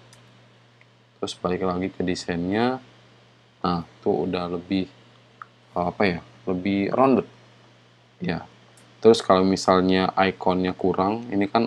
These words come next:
agak di tengah ya. Kalian bisa tambahin fading light, fading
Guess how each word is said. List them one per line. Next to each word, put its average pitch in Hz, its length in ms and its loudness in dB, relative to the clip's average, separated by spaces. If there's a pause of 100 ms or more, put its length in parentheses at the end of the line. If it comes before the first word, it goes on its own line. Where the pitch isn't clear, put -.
agak 98 320 -2
di 95 80 -4
tengah 95 400 0
ya. 104 160 -2 (520)
Kalian 95 280 0
bisa 90 480 -2
tambahin 90 720 -4 (400)
fading 85 560 0
light, 95 280 0 (440)
fading 98 580 -4